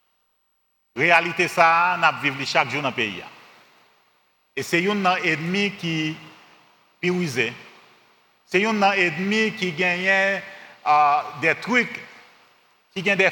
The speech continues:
fason ke li aproche, ki fè ke menm ou menm ou gen dwa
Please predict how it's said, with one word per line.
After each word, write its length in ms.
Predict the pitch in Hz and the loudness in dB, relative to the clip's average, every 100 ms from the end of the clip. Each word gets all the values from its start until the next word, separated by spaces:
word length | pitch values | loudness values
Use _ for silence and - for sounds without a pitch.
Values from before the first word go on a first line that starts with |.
| - | 4
fason 520 | 185 160 - 254 247 | 4 4 2 2 2
ke 80 | 196 | 2
li 160 | 180 170 | 2 4
aproche, 640 | 156 - 160 147 - 233 240 - - - - - | 4 2 -4 -2 0 0 -2 -10 -20 -20 -20 -8
ki 100 | 226 | -6
fè 220 | - 196 - | 2 2 4
ke 220 | 226 233 196 | 2 2 2
menm 240 | 202 202 | 0 0
ou 100 | 202 | 0
menm 240 | 240 240 208 | 2 2 0
ou 60 | |
gen 140 | 196 190 | 0 4
dwa 140 | 185 | 4